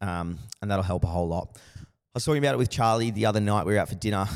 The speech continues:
Um, he, I ran my marathon with him, obviously just did the trail run as well. And he was saying how he really changed the connotation of running from me to we. It really, like, resonated with me in that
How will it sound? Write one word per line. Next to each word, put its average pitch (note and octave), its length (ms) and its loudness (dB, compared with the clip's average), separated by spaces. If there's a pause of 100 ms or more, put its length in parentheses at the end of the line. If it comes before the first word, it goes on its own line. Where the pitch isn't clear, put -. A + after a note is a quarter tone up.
(200)
Um, F#2 240 -2
he, G2 260 -2
I F#2 60 -6
ran F#2 160 -4
my F2+ 80 -4
marathon G2 420 -4
with F#2 120 -12
him, F#2+ 160 -6
obviously F2 320 -8
just F2 120 -14
did E2+ 120 -10
the - 20 -10
trail F#2+ 220 -2
run F2+ 160 0
as E2+ 100 -6
well. F2 320 -4 (400)
And G#2 220 -2
he G#2+ 120 0
was A2 120 2
saying A2+ 240 -2
how G#2+ 100 2
he G2+ 80 0
really G#2+ 240 2
changed A2 300 -2
the - 100 -8
connotation G2+ 560 -2
of F2 100 -2
running F#2 380 -2
from F2+ 480 -4
me G#2 300 -2
to G#2 140 -4
we. F#2+ 360 -2 (960)
It E2+ 100 -8
really, F2 340 -8
like, E2+ 180 -8
resonated F2+ 420 -4
with E2+ 160 -8
me F2+ 100 -4
in F2 80 -6
that F2+ 180 -8